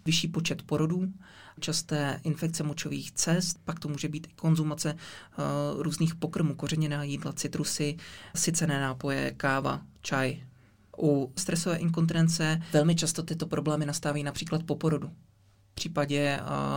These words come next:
vlivem menopauzy, kdy dochází, eh, k sestupu pánevních orgánů a změny vlastně, eh, tlaku,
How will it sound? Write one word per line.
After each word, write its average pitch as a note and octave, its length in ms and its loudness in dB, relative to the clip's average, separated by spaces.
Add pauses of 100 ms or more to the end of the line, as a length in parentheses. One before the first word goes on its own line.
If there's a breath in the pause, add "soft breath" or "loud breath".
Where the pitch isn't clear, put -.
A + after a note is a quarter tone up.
(140)
vlivem C#3+ 680 -2
menopauzy, D3 580 -2
kdy C#3 160 -2
dochází, C3+ 500 -4
eh, - 540 -14 (380)
k - 60 -8
sestupu D#3+ 340 -4
pánevních C#3+ 460 -4
orgánů C#3 440 -2
a C3+ 60 -4
změny C#3 300 -4
vlastně, C#3 480 -4
eh, - 40 -8 (520)
tlaku, D#3 480 -2